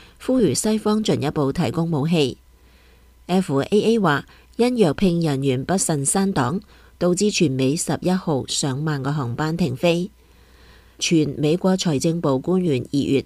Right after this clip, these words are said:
將組團訪問中國，為耶倫出訪做準備。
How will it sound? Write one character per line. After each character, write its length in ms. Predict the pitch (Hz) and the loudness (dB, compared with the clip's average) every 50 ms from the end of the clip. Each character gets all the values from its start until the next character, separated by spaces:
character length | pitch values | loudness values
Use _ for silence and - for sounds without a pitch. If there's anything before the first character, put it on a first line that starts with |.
| - - - - | -4 -18 -14 -4
將 280 | - 202 208 208 214 214 | 0 0 2 2 0 0
組 220 | - 139 120 147 | 0 0 0 -2
團 260 | 175 - 180 131 120 | 0 0 0 0 0
訪 240 | 127 - 131 139 131 | -4 -4 -4 -4 -2
問 200 | 160 165 131 - | -2 -4 -4 -2
中 200 | - 180 175 180 | -2 -2 -2 -2
國， 280 | 180 - 139 113 - - - - - - - - | 0 0 0 0 -2 -6 -18 -20 -20 -20 -20 -6
為 180 | - 180 190 196 | -2 0 2 2
耶 220 | 185 165 147 127 127 | 2 2 0 0 0
倫 160 | 135 135 131 139 | -2 -2 -2 -2
出 100 | - 226 233 | -2 -4 -4
訪 280 | - - 139 123 143 175 | -2 -2 -2 -2 -2 -2
做 220 | - 170 131 127 | 0 0 -2 0
準 220 | - 131 120 131 | -2 -2 -4 -2
備。 260 | - 160 139 117 - | 0 0 0 0 0